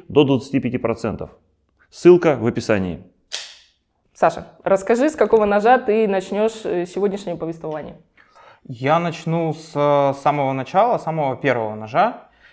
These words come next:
Speaker 3: Это Victorinox. Как у многих, я думаю, практически у всех.
Speaker 2: Алексей, заблестели
Speaker 1: Ну,
Speaker 2: глаза.
Speaker 1: создал Victorinox, потом человека, ну, как бы это все знают.
Speaker 3: Да, а, и, а,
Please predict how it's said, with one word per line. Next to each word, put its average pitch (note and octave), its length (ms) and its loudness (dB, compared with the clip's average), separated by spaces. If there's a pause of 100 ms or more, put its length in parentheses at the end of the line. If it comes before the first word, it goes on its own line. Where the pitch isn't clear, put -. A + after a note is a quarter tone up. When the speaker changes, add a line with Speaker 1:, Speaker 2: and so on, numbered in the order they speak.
(140)
Speaker 3:
Это C#3+ 1000 6
Victorinox. C3 520 -2 (380)
Как D3 200 2
у D#3 40 0
многих, C#3 420 2
я A#2+ 120 2
думаю, A#2+ 300 -4
практически A#2 500 -10
у A#2 60 -4
всех. F#3 360 -4
Speaker 2:
Алексей, F#3+ 400 -4
заблестели F3+ 540 4
Speaker 1:
Ну, G#3 120 8
Speaker 2:
глаза. A#3 380 10
Speaker 1:
создал F3+ 320 10
Victorinox, F3 540 8
потом C3+ 240 4
человека, C#3 540 4
ну, G#2 120 0
как G#2+ 160 -2
бы G2+ 60 -2
это G2 120 -4
все G#2 160 -6
знают. A2 220 4
Speaker 3:
Да, D3 400 8
а, C3+ 760 4
и, D#3+ 760 0 (300)
а, C3+ 300 0